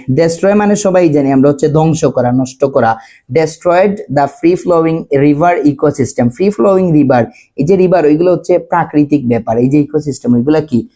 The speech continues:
প্রাকৃতিক ব্যাপার। আর এই যে ফিশ স্পিসিসও আছে ওইটাও কি প্রাকৃতিক জিনিস, প্রাকৃতিক সৃষ্টি, ঠিক আছে? তারপর আরো পড়বো আমরা where they thrive। thrive মানে হচ্ছে উন্নতি সাধন করা, যেখানে তারা উন্নতি সাধন করে ওইটাও কিন্তু নষ্ট হয়ে গেছে,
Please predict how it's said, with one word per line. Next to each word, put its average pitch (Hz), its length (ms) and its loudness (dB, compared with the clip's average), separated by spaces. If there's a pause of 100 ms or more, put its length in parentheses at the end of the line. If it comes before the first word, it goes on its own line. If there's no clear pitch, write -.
(200)
প্রাকৃতিক 160 580 -2
ব্যাপার। 113 280 -2
আর 123 180 0
এই 160 100 4
যে 180 140 0
ফিশ 180 320 -2
স্পিসিসও 190 560 0
আছে 151 360 0 (180)
ওইটাও 185 280 2
কি 123 300 -2 (100)
প্রাকৃতিক 151 680 -2
জিনিস, 110 400 0
প্রাকৃতিক 147 500 -2
সৃষ্টি, 113 480 -2 (480)
ঠিক 180 140 2
আছে? 220 340 -2 (180)
তারপর 160 260 0
আরো 160 280 0
পড়বো 117 280 2
আমরা 120 360 2 (460)
where 160 280 2
they 147 240 2
thrive। 117 360 0
thrive 139 260 2
মানে 156 140 0
হচ্ছে 156 200 -2
উন্নতি 139 400 2
সাধন 127 400 0
করা, 127 220 2
যেখানে 139 300 -2
তারা 175 160 0
উন্নতি 170 360 -2
সাধন 135 320 0
করে 127 160 0
ওইটাও 127 220 2
কিন্তু 147 240 -2
নষ্ট 143 240 -2
হয়ে 123 180 2
গেছে, 110 300 -4